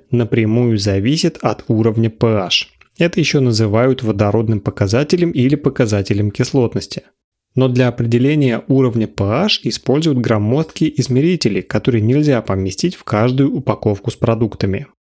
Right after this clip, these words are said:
Чтобы решить эту проблему, в С Ш А сделали миниатюрный и гибкий одноразовый датчик, который определяет уровень свежести продуктов в каждой упаковке. Принцип такой. Концентрация ионов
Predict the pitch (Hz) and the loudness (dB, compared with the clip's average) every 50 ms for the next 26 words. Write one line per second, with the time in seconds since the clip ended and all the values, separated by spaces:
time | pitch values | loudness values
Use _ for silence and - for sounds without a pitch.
0 | _ _ - - - 190 185 165 160 151 139 - - 143 131 127 - 110 - 113 | _ _ -10 -2 0 2 2 4 4 2 2 2 2 2 2 2 0 -2 0 0
1 | 110 101 107 101 101 98 95 113 143 160 - _ _ - - - 135 110 - - | 0 0 0 0 0 0 0 0 -2 -2 -6 _ _ -10 -4 -2 -2 -2 0 0
2 | 139 156 185 165 127 113 110 131 135 139 135 123 120 131 - 127 123 123 123 120 | 2 2 2 0 0 0 0 2 2 2 2 2 0 0 0 2 2 2 2 2
3 | 117 110 107 - - 147 170 180 170 143 113 101 104 - - 127 117 110 110 113 | 2 0 -2 -2 0 0 2 2 2 2 0 -2 -4 -2 0 0 0 0 0 2
4 | 127 135 131 - - - 113 - - 131 110 113 113 113 120 110 104 98 101 90 | 2 0 0 -2 -4 -4 -4 -2 -2 -2 -2 0 0 0 0 0 0 0 0 -2
5 | 98 92 98 101 101 98 98 - - - - - - _ _ - 131 - - 147 | -2 -2 -2 -2 -2 -2 -2 0 -2 -2 -2 -4 -18 _ _ -4 -2 0 0 0
6 | 151 - - 127 - 135 135 139 147 139 143 135 123 110 107 - - 135 120 123 | 0 -2 -4 -2 0 0 2 2 2 2 2 2 0 0 -2 -2 -2 0 2 2
7 | 120 104 110 101 - - 120 113 107 107 101 - - 107 - - - 101 92 - | 0 0 -2 -4 -2 0 0 0 0 -2 -4 -4 -4 -4 -4 -2 -4 -4 -2 -2
8 | 113 110 - - - 160 160 - _ - - _ - 107 104 101 104 107 107 104 | -4 -4 -2 -2 -2 -2 -2 -8 _ -20 -18 _ -2 -2 -2 0 0 -2 -2 -2
9 | - - 101 - - 107 101 - - - - - - _ _ _ _ _ _ _ | -2 -4 -6 -2 -2 -2 -2 -2 -8 -14 -14 -14 -14 _ _ _ _ _ _ _
10 | _ _ _ _ _ _ _ - - 117 123 139 139 - 139 - - 127 113 - | _ _ _ _ _ _ _ -2 0 0 2 2 0 -2 -4 -2 -2 -4 -4 -2
11 | - - 208 - - - _ _ _ _ _ _ _ _ - 127 113 113 120 110 | -4 -4 -4 -4 -10 -16 _ _ _ _ _ _ _ _ -2 -2 0 -2 -2 0
12 | 120 131 135 127 - - - 113 120 - - 127 120 123 120 113 110 107 - | 0 0 0 0 0 0 0 0 0 0 0 2 2 2 2 0 -2 -4 -6